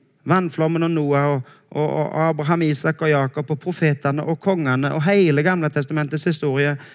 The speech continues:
og inn i Nytestamentet, døperen Johannes og Jesus. Det er veien.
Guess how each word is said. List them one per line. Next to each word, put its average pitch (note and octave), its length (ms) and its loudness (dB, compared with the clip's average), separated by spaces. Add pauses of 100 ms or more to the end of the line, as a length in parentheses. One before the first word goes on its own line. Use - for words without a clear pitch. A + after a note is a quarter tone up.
(100)
og F3+ 160 0
inn E3 200 4
i E3+ 100 4
Nytestamentet, D3 720 0
døperen D#3 400 0
Johannes C#3 320 0
og D3+ 80 2
Jesus. B2+ 400 0 (1400)
Det C#3+ 160 -4
er D3 80 2
veien. A#2+ 300 -4